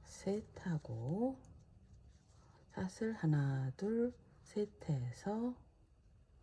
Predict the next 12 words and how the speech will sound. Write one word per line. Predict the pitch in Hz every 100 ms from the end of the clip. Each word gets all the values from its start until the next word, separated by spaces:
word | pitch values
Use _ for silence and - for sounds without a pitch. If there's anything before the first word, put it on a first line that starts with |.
| - - - - - - - -
피코뜨기. | - 170 - - 220 240 - 202 180 160 - - - - - - - - - - - - -
또 | 170 165
그 | -
다음 | - 127 123 117 113 135 208 269 277 - - - - - - - - - - - - - -
각 | - -
코마다 | - 190 190 160 180
한 | 269
개씩 | 294 285 - 226 -
떠주는 | 190 160 143
거죠. | 127 123 - 120 135 233 285 - - -
짧은뜨기 | 180 180 175 151 147 131 - 214
하나, | 254 156 147 135 117 123 214 277